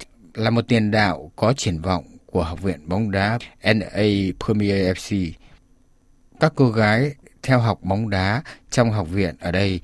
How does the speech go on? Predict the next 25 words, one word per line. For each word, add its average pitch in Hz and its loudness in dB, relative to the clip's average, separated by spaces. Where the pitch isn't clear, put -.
đều 131 6
hy 135 2
vọng 120 0
được 98 -4
Liên 139 2
đoàn 98 0
bóng 95 -2
đá 104 0
Mỹ 127 0
có 127 -2
ngày 107 0
để 82 -6
mắt 82 -6
tới. 98 0
Ước 156 0
mơ 127 6
của 90 -2
cô 117 -2
bé 104 0
là 98 -4
tiếp 185 0
tục 120 2
được 104 -4
chơi 123 2
bóng 101 0